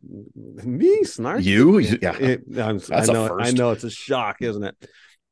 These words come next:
Speaker 1: I think we just read over a verse like this too quickly and think,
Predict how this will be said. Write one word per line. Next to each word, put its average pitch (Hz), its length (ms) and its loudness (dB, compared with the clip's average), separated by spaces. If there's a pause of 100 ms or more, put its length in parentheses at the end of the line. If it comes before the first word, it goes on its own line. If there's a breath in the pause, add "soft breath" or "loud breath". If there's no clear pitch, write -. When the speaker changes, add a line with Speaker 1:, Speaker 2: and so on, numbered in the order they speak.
(240)
Speaker 1:
I 120 80 -16
think 170 300 -8
we 156 160 -2
just 135 220 -12
read 139 160 -2
over 139 160 0
a - 20 -6
verse 127 220 -4
like 120 120 -4
this 117 140 -6
too - 160 -6
quickly 107 480 -6
and 107 180 -8
think, 117 300 -6